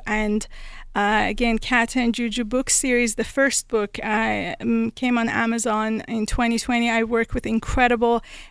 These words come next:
editors at Amazon Publishing, Two Lions, uh, Publishing, which I'm so grateful for. And, um, so, again, there is something about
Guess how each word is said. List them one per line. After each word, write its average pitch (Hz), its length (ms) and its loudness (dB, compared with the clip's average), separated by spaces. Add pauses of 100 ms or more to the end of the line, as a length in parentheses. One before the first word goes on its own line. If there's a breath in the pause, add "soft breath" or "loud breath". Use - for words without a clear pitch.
editors 233 720 4
at 226 360 0
Amazon 226 440 2
Publishing, 233 720 2 (960)
Two - 160 0
Lions, 233 400 4
uh, 220 120 0
Publishing, 233 520 4
which 220 160 0
I'm 220 120 0
so 240 240 2
grateful 214 440 0
for. 214 300 0
And, 220 260 0 (460 loud breath)
um, 220 720 2 (340)
so, 254 360 4
again, 269 360 4
there 247 140 6
is 247 100 2
something 294 500 4
about 233 680 2